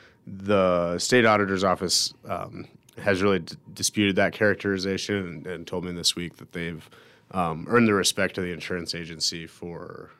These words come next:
um, kind of their fairness in, in, uh, meting out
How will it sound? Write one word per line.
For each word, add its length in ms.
um, 300
kind 140
of 60
their 100
fairness 600
in, 240
in, 440
uh, 220
meting 360
out 280